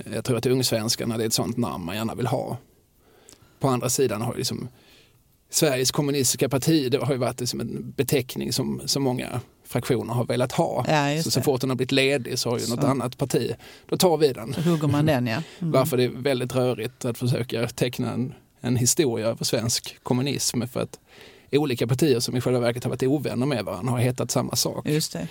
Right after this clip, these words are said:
Speaker 1: Och det kan vara så med ungsvenskarna också.
Speaker 2: Ja.
Speaker 1: Eh, hur som helst.
Speaker 2: Ja, nej, men, och, och Kjell som var med där då, han,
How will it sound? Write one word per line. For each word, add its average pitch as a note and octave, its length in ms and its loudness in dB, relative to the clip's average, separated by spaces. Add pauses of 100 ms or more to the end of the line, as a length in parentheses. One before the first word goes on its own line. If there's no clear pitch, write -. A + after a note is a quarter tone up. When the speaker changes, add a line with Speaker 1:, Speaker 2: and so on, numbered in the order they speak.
(300)
Speaker 1:
Och - 140 -2
det C#3 80 4
kan D3+ 180 4
vara D3+ 100 6
så C#3 120 2
med A#2 140 0
ungsvenskarna A2+ 560 0
också. A#2+ 360 -4 (120)
Speaker 2:
Ja. D3 220 -2 (560)
Speaker 1:
Eh, A2+ 260 -2 (500)
hur D3 200 4
som E3 140 4
helst. - 380 -2 (160)
Speaker 2:
Ja, A3+ 300 6
nej, C4 100 2
men, G#3+ 220 -2
och, A3 260 2
och G#3 240 2
Kjell G#3+ 340 2
som E3+ 220 0
var F3 380 4
med G3+ 460 2
där G3 140 4
då, F#3 80 4
han, E3+ 260 4